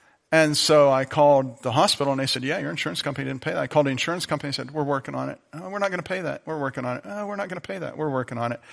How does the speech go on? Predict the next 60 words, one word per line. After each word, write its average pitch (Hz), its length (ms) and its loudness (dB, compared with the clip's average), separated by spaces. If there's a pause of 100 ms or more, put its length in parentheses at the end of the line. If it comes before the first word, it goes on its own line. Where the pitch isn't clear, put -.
(600)
And 147 80 -8
I 165 140 2
was 139 160 -2
just - 240 0
out 135 120 4
of 131 80 -2
my 123 120 -2
mind, 143 380 -2
and 135 80 0
I'm, 139 180 0
and 165 120 4
they're 160 80 10
not 143 120 8
listening. 139 420 2 (720)
And, 165 140 2
you 156 60 6
know, 160 140 6
sometimes 156 480 4
I 127 80 4
get 127 140 -2
bold 135 240 2
with 117 120 -4
them, 113 100 -4
like, 107 160 -8 (100)
"You're 196 220 6
gonna 220 160 4
pay 196 240 6
this," 117 440 -2 (120)
you 120 100 -6
know. 120 220 -2 (380)
Other 156 140 8
times 139 300 0
I'm 127 60 -2
like, 123 240 -4 (220)
just 175 200 2
as 151 100 -2
polite 139 280 4
as 127 100 -4
I 120 80 -2
can 120 160 -8
be, 120 200 -6 (300)
"Okay, 156 360 0
well, 208 400 -4
what 247 160 -6
do 247 60 -2
I 226 60 -2
need 208 160 -6
to - 100 -10
do 190 120 -4
then?" 151 160 -2 (380)
But 143 100 4
I 139 80 4
played 208 340 0
the 175 120 2
anxiety 139 560 2
card. 117 260 -2
I 113 60 -4
highly 143 320 -2
recommend 123 400 -4
it. - 100 -16